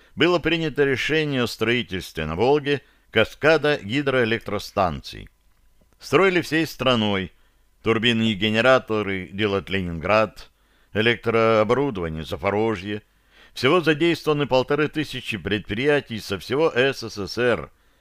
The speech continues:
десятки научно-исследовательских институтов, поскольку Волжский проект замышлялся испытательным полигоном для будущих гэс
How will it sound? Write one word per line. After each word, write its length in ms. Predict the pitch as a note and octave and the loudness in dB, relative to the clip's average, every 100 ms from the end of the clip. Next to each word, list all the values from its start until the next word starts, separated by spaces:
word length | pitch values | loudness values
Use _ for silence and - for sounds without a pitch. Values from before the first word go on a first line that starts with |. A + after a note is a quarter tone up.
| _ _ _ | _ _ _
десятки 520 | E2+ G2+ B2 B2+ G2+ A#2 | -8 0 4 4 2 -2
научно-исследовательских 1700 | A2 A#2 - G2 A2 G#2 F#2+ - G#2 B2 A2 G#2+ G#2+ F#2 - G2 G2 | 0 0 -2 -2 -2 -2 -8 -4 2 2 0 -4 -6 -8 -8 -8 -6
институтов, 960 | F#2+ - D#2+ D#2 A#2 A#2 F2 - - _ _ _ _ _ - | -8 -8 -14 -8 -8 -6 -8 -8 -16 _ _ _ _ _ -2
поскольку 460 | G#2+ - B2 A2+ | -2 0 0 0
Волжский 440 | A#2+ B2+ A2+ - G#2 | 0 2 0 -4 -4
проект 400 | G#2 B2+ B2+ E2+ | 0 0 0 -4
замышлялся 760 | G2 G2 G2+ A#2+ A#2+ - A2+ - - _ _ | -6 -6 0 2 2 0 -4 -4 -20 _ _
испытательным 840 | - G#2+ - G2 - A2+ A2+ G#2+ G#2 | -10 -10 -8 -4 0 0 0 -2 -2
полигоном 640 | G#2 G#2 A2+ A#2+ A#2 G2 | -2 -2 -2 0 -2 -2
для 160 | G#2+ | -2
будущих 520 | A2+ G#2+ G#2 - F#2+ G2 | -2 -4 -6 -8 -8 0
гэс 360 | D3+ - - | 0 0 -8